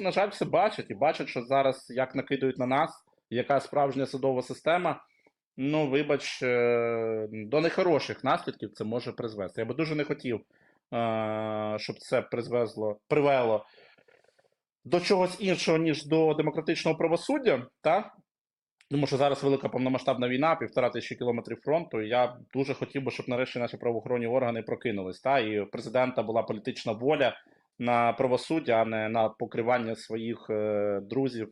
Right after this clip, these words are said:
е, на членів своєї команди. Хочу йому нагадати, що, е, членство в його команді, там, Баканов,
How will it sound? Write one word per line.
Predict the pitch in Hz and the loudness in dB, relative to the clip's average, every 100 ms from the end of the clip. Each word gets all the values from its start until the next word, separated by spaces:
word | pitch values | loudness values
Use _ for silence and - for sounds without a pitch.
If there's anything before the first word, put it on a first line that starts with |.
| 110 | -4
е, | |
на | 101 101 107 107 | -2 -2 -4 -6
членів | - 117 107 | -4 -4 -4
своєї | - 113 110 | -6 -4 -2
команди. | 110 127 95 87 87 _ _ _ _ | 0 0 0 -4 -12 _ _ _ _
Хочу | - 120 - | -6 -4 0
йому | 123 | 0
нагадати, | 127 127 127 127 117 | 2 4 4 2 -2
що, | - | -4
е, | 110 104 107 110 110 107 104 - _ _ _ - | -6 -4 -2 0 0 -2 -4 -8 _ _ _ -8
членство | - 143 143 139 | 0 2 2 0
в | 127 | 2
його | 135 135 | 2 2
команді, | 139 143 190 143 117 110 131 | 2 2 2 0 -2 -2 -6
там, | 104 98 | -8 -6
Баканов, | 110 - 147 143 120 | -4 2 4 4 2